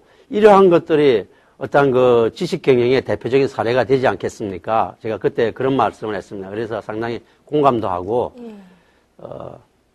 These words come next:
Speaker 2: 다음.
Speaker 1: 그래서
Speaker 2: 그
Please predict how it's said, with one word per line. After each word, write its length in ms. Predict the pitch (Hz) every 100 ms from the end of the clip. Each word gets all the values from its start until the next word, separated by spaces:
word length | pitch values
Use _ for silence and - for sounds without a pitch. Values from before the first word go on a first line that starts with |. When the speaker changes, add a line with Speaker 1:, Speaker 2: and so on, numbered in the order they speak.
| _
Speaker 2:
다음. 720 | _ 247 233 220 220 208 202 202 _ _ _ _ _ _ _ _ _ _ _ _ _ _ _ _ _ _ _ _ _ _ _ _ _ _
Speaker 1:
그래서 460 | - 160 151 139 -
Speaker 2:
그 160 | _